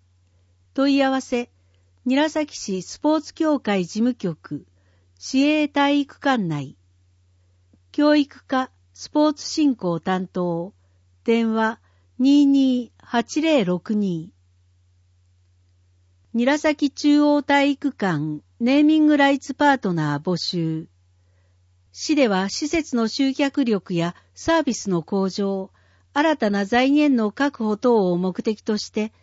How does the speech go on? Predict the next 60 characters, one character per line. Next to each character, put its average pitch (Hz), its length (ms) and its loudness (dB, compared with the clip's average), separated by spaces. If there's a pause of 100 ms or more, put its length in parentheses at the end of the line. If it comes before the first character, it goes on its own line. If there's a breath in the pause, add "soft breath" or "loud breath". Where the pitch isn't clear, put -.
(500)
中 302 260 2
央 302 220 2
公 294 260 0
園 180 220 0
南 240 380 0
側 254 240 0
に 247 280 -2
現 294 280 2
在 180 200 -2
建 233 240 -2
設 240 240 -4
し - 140 -8
て 233 140 0
い 233 100 0
る 233 180 -2 (480)
韮 262 220 0
崎 294 340 -4
中 294 300 2
央 294 160 4
体 285 280 2
育 - 180 -10
館 202 240 0
の 165 240 -2
命 247 240 2
名 277 240 2
権 247 240 -2
者、 170 280 -8 (600)
ネ 302 220 4
ー - 20 4
ミ 302 160 6
ン 294 60 6
グ 294 100 4
ラ 277 140 2
イ 277 100 -2
ツ - 160 -18
パ 294 160 2
ー 277 80 0
ト 208 160 -2
ナ 156 220 -2
ー - 20 -4
を 151 160 -6
募 180 160 -2
集 180 200 -4
し 175 200 -8
ま 165 120 -6
す。 - 300 -20 (1120)
ネ 277 200 4
ー 311 40 4
ミ 311 140 4
ン 302 60 4
グ 302 100 4
ラ 294 100 2
イ 285 100 2
ツ - 140 -20
パ 302 160 2
ー 277 60 0
ト 190 160 -2
ナ 160 220 -2
ー - 20 -6
は、 156 180 -4